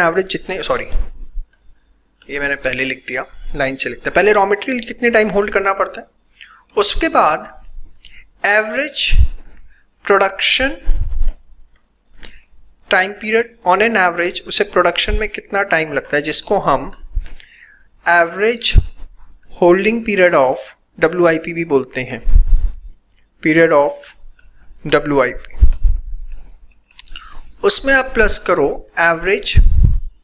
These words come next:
holding period of finished goods। उसके बाद आप उसे sale करते हो तो डेटर से पैसा आता है, तो that is average collection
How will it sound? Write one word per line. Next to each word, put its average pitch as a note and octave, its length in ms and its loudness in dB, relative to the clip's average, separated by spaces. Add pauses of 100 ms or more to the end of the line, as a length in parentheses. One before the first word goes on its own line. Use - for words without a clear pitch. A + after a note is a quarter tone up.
(720)
holding F#3+ 480 4
period F3 340 2 (1120)
of C#3+ 280 4 (1500)
finished F3+ 380 0
goods। - 220 -4 (2250)
उसके - 300 0
बाद E3+ 420 2 (1160)
आप E3+ 120 2
उसे F3 200 -2
sale F3+ 260 0
करते E3 300 0
हो D#3+ 100 -2 (500)
तो D#3 80 -20
डेटर D#3+ 240 -2
से F#3 140 -4
पैसा E3+ 340 0
आता D#3 160 -4
है, D#3+ 60 -8
तो G3+ 160 -6
that C#3+ 240 0
is F#3+ 120 -2 (160)
average E3+ 480 0 (340)
collection D#3+ 600 0